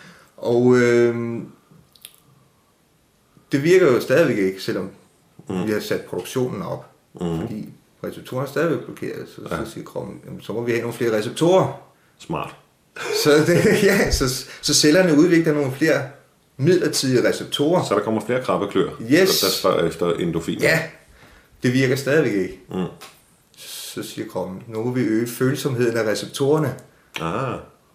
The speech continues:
Speaker 2: så de får simpelthen længere fangearme eller et eller andet?
Speaker 1: Ja, de får, altså, sige, øhm, hvis, hvis det bare er lidt derude, så, så, så vil jeg fange det nu, ikke?
Speaker 2: Ja.
Speaker 1: Altså,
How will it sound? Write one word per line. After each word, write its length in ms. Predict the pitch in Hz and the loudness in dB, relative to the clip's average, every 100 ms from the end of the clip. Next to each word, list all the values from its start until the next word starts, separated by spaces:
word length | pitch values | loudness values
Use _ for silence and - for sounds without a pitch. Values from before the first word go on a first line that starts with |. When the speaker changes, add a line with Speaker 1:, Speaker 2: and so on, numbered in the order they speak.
| _ _ _ _ | _ _ _ _
Speaker 2:
så 80 | 85 | -8
de 80 | 76 | -6
får 80 | 80 | -6
simpelthen 280 | 82 76 71 | -4 -4 -4
længere 280 | 71 80 | -4 -6
fangearme 600 | 80 73 73 78 69 67 | -4 -6 -4 -4 -4 -6
eller 140 | 69 - | -6 -4
et 60 | |
eller 140 | - - | -2 2
andet? 80 | 123 | 4
Speaker 1:
Ja, 460 | 156 165 151 127 | 4 4 4 4
de 120 | 131 | 4
får, 200 | 127 135 | 4 4
altså, 460 | 120 107 107 113 110 | 6 4 4 0 0
sige, 240 | 107 113 101 | -4 -6 -6
øhm, 440 | 101 64 104 101 - _ | -4 -4 -6 -10 -14 _
hvis, 380 | 101 104 117 120 120 | -8 -4 2 0 2
hvis 120 | 117 | -6
det 100 | - | -2
bare 220 | 123 131 147 | 0 2 2
er 200 | 156 147 | 4 4
lidt 200 | 160 160 | 4 4
derude, 380 | 135 110 123 123 | 4 6 2 2
så, 200 | 143 135 | 2 2
så, 180 | 156 | -2
så 420 | 143 - - - 151 | -4 -6 -10 -2 2
vil 140 | 151 | 2
jeg 100 | 123 | 2
fange 340 | - 98 120 | 0 -2 0
det 100 | 135 | -2
nu, 260 | 120 107 123 | -2 2 4
ikke? 180 | 165 185 | 6 4
Speaker 2:
Ja. 60 | - | 2
Speaker 1:
Altså, 260 | 107 98 | 0 -2